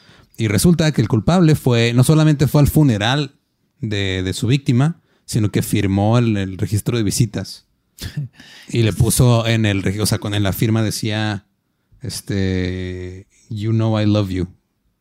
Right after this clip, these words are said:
Speaker 1: "Sabes que te amo".
Speaker 2: Ajá.
Speaker 1: Eso decía en el
Speaker 2: Como una forma de
Speaker 1: Sí.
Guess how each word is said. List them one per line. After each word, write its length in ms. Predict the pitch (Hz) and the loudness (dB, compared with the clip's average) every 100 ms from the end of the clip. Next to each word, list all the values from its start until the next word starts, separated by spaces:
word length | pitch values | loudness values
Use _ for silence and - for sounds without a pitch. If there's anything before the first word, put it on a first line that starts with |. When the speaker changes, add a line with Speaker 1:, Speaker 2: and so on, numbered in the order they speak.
| _ _ - | _ _ -16
Speaker 1:
"Sabes 320 | - 101 95 | -10 -8 -6
que 100 | 98 | -6
te 140 | 92 | -6
amo". 240 | 92 92 - - | -6 -8 -10 -10
Speaker 2:
Ajá. 240 | 117 123 | -4 -2
Speaker 1:
Eso 120 | 113 | 0
decía 360 | 98 - 95 95 | -2 -2 -2 -2
en 120 | 95 | -4
el 220 | 87 87 - | -6 -10 -8
Speaker 2:
Como 220 | 135 113 | -4 -2
una 160 | 123 | -2
forma 360 | 113 123 127 131 | -2 -2 0 0
de 520 | 123 110 107 104 98 | 0 0 0 -2 -2
Speaker 1:
Sí. 60 | 95 | -2